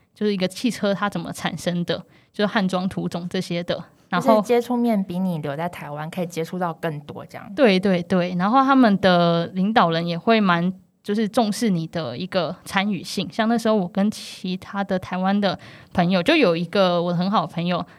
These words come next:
Speaker 1: 然后他就跟我一起就是负责公司整年的那个 promotion，就是晋升制度的那个表格的制作，
Speaker 2: 嗯。
Speaker 1: 就可以知道他们可能不同职系、不同职级所需要的技能，然后怎么去评分，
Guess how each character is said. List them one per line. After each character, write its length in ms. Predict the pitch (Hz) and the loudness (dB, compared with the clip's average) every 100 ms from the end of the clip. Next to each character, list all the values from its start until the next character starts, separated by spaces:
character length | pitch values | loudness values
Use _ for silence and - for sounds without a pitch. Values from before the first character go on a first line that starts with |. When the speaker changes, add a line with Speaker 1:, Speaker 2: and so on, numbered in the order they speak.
| _ | _
Speaker 1:
然 140 | 180 180 | -4 0
后 220 | 214 208 | 0 -2
他 320 | - 196 196 | -2 0 2
就 140 | 208 | 0
跟 160 | 208 208 | -2 -2
我 100 | 175 | -2
一 80 | 202 | -4
起 240 | - 165 | -6 -8
就 140 | - 196 | -6 -6
是 100 | 214 | -4
负 220 | 247 196 | -6 -4
责 240 | 175 170 - | -4 -6 -6
公 160 | 196 202 | -4 -2
司 120 | 220 | -2
整 220 | - 165 | 0 -2
年 160 | 160 165 | -2 -4
的 140 | 170 | -4
那 120 | 170 185 | -4 -4
个 120 | 175 | -6
promotion， 600 | - 170 175 185 - 180 - | -4 -2 0 -2 -4 -6 -8
就 120 | - | -8
是 180 | 185 190 | -4 -4
晋 320 | 185 233 180 | -2 0 0
升 300 | 170 180 180 | -2 -2 -2
制 180 | - 190 | -4 -6
度 220 | - 185 | -6 -6
的 200 | 165 147 | -6 -6
那 120 | 180 180 | -6 -6
个 140 | - | -6
表 200 | - 175 | -8 -10
格 120 | 180 175 | -8 -6
的 140 | 175 | -6
制 220 | 175 180 | -8 -10
作， 260 | 180 175 101 _ _ - | -8 -10 -10 _ _ -2
Speaker 2:
嗯。 120 | 220 | 2
Speaker 1:
就 80 | 220 | 2
可 80 | 226 | 2
以 40 | |
知 60 | 175 | 0
道 100 | 208 | 0
他 100 | 226 | 0
们 100 | 214 | 0
可 60 | 175 | -2
能 100 | 165 | -4
不 140 | 247 | -2
同 160 | 196 180 | 0 0
职 160 | - | -2
系、 180 | 180 220 | -4 -4
不 80 | 208 | -4
同 160 | 196 180 | -4 -4
职 180 | 175 | -6
级 140 | 170 175 | -6 -6
所 160 | 147 | -8
需 100 | 160 185 | -6 -4
要 100 | 180 | -4
的 100 | 175 | -6
技 220 | - 190 | -6 -6
能， 200 | 160 156 | -4 -8
然 100 | 165 | -8
后 120 | 185 | -8
怎 120 | 185 | -6
么 100 | 165 | -10
去 140 | 175 196 | -10 -12
评 260 | - - | -10 -12
分， 260 | 160 - | -10 -10